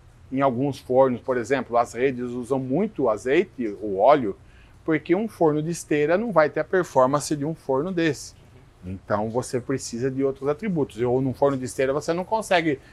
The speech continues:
entrar com uma pizza altamente hidratada, porque se eu tenho muita água, eu preciso ter muita temperatura pra água ir embora, evaporar. A água não pode ficar na pizza.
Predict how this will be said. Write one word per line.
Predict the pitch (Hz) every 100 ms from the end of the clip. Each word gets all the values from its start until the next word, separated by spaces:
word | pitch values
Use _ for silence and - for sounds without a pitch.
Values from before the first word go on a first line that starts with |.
| -
entrar | 143 143 131
com | 139
uma | 127
pizza | - 127 -
altamente | 127 139 135 127 123 131
hidratada, | 120 143 151 127 170
porque | 170 147
se | -
eu | 156
tenho | 151 147
muita | 131 127 160
água, | 143 131
eu | 151
preciso | 160 160
ter | 175
muita | 170 170 180
temperatura | 180 170 196 208 202 160
pra | 160
água | 180 180
ir |
embora, | 330 285 175 180
evaporar. | 95 - 208 247 131 - -
A | 101
água | 110 143
não | 220
pode | 180 175
ficar | 170 131
na | 113
pizza. | 123 123 -